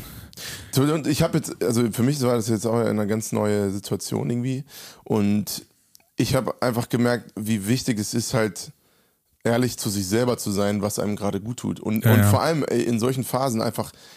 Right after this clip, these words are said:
Speaker 1: knallhart zu sein und wirklich egoistisch. So im Sinne von, wenn du gerade mit Leuten abhängst und dir das zu viel ist.
Speaker 2: Du hast ja auch eine Session mit mir abgesagt, wollte ich mal sagen.
Speaker 1: Ja, genau. Also, äh,
Speaker 2: <laughs>
Speaker 1: selbst,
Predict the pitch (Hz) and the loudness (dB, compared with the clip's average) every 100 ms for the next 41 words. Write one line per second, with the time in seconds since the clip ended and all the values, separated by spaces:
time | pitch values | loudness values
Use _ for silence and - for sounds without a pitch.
0 | - - 147 143 147 123 120 - 101 101 | -16 -4 0 2 2 2 0 -4 -4 -2
1 | 98 98 107 95 - _ - 120 170 113 | -2 -4 -6 -6 -12 _ -2 0 0 -2
2 | - 131 113 117 113 - 180 - _ - | -2 -2 0 0 -2 -6 -8 -12 _ -20
3 | - - - - 107 104 120 117 143 - | -20 -20 -20 -4 -2 0 0 2 0 0
4 | 127 120 131 - 123 120 120 110 143 208 | 0 0 0 0 -2 0 0 0 -2 -2
5 | - - 117 120 - 110 110 - 101 - | -6 -4 -4 -4 -4 -2 -2 -4 -6 -4
6 | 135 123 - - 110 113 120 117 110 123 | -2 -2 -4 0 2 4 6 8 8 8
7 | 117 104 107 117 85 - 90 85 - - | 8 6 8 6 6 2 2 2 0 -4
8 | - 92 98 90 85 85 76 123 117 123 | 4 6 8 6 6 4 4 2 2 2
9 | 135 104 120 120 131 123 160 - 131 113 | 2 0 2 4 4 6 4 4 2 4
10 | 165 185 - - | 4 4 2 2